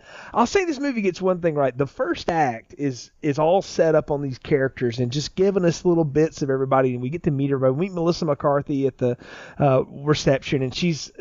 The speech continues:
every line she delivers is hilarious. She's just so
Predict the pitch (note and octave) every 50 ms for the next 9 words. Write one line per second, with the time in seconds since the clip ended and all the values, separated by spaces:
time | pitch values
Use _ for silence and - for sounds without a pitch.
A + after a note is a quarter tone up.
0 | D#3 D3+ - F3 F3+ - A3 A#3 G#3+ A#3+ A3 F#3 F3 D#3+ D3+ D3 C3+ A#2 G#2 G2
1 | G2+ A#2 - - - E3+ D#3 C#3 C3 C3+ C#3+ C#3+ C#3 B2+ B2 A2+ A#2 A2+ - G#2+
2 | A#2+ B2 B2 B2 A#2+ A2+ A2 A2 - - D#3 C#3+ B2 - D3+ - - - - G3+
3 | F#3 G3 F#3+ F#3+ F#3